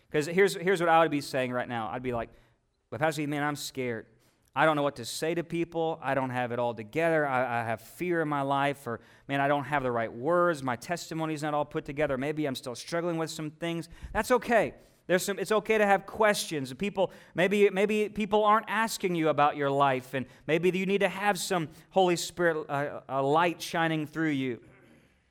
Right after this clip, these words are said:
Maybe we need to look at our way we behave and our attitudes. Maybe it's our social media even. If people looked at me, does, did they see something worth asking about? And the number one thing beyond the walls is this. Number one, he says, "Be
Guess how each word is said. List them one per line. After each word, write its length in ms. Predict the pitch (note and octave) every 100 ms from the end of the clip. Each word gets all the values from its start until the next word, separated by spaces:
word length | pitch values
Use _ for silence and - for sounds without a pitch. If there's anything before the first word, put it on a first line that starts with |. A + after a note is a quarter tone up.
| -
Maybe 240 | C3 E3+
we 120 | F3+
need 100 | F#3+
to 60 | F3+
look 200 | F3 F#3
at 80 | F#3
our 180 | E3+ F3
way 200 | E3+ F3+
we 160 | F3
behave 500 | E3 E3+ E3+ F3+ E3
and 80 | C#3+
our 80 | C#3+
attitudes. 540 | D3+ D#3+ D#3 C#3 B2+
Maybe 180 | C#3 D3+
it's 140 | D#3
our 160 | D#3+ C#3+ - -
social 400 | - F3 E3+ E3
media 300 | E3 F#3+ D3+
even. 340 | C#3 C3 B2 - -
If 420 | D3 C#3 D#3+ D#3 D#3
people 260 | G3 F#3+
looked 200 | F#3+ G3+
at 80 | E3+
me, 100 | D3+
does, 220 | C#3 C#3+
did 200 | C#3+ D3
they 120 | D3+
see 360 | D#3 - - G#3+
something 440 | G#3 G3 F#3 F#3
worth 180 | F3+ F#3 F3+
asking 520 | F3 G#3 - F3 D3
about? 400 | C#3 B2+ A#2 A#2 _ _ _ _ _ _
And 60 | D#3
the 60 |
number 220 | F#3 C4+
one 220 | B3+ A3+ G#3+
thing 340 | - F#3+ E3+
beyond 400 | D3+ D#3+ F#3+ G#3+
the 60 | G3+
walls 360 | E3+ D#3+ D3+
is 160 | C#3+ C3
this. 520 | C#3+ C3 C#3 C#3 - - _ _ _ _ _ _ _
Number 260 | C#3 F#3+
one, 220 | G3 F3 E3
he 80 |
says, 440 | E3+ - C#3+ C#3 A#2+
"Be 640 | A2 D3+ F3+ F#3+ F#3+ F#3